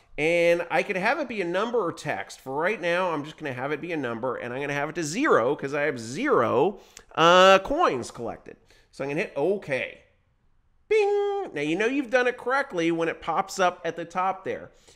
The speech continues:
Uh, so again, you're gonna right click, add global variable, and then give it a name of score, and make sure it's set to zero.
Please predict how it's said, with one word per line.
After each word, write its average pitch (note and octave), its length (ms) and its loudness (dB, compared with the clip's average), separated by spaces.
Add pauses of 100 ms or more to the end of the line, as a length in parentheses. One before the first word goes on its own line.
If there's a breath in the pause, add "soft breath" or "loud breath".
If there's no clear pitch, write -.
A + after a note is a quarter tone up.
(220 soft breath)
Uh, D3+ 280 0
so F3+ 460 -2
again, D#3+ 500 2
you're D3 120 -2
gonna D3+ 180 -2
right D3 380 0
click, G#3 400 -6
add F3 340 0
global A3 320 -2
variable, C#3+ 720 -2 (220 soft breath)
and D3 160 0
then D#3 80 0
give F3 180 0
it G#3+ 80 2
a F#3+ 60 -2
name E3+ 320 0
of C#3 100 -8
score, F#3 800 -2 (260 loud breath)
and D#3 240 0
make F3+ 200 0
sure F#3 220 0
it's D#3+ 120 -4
set E3 280 0
to D3 100 -8
zero. C3 440 -8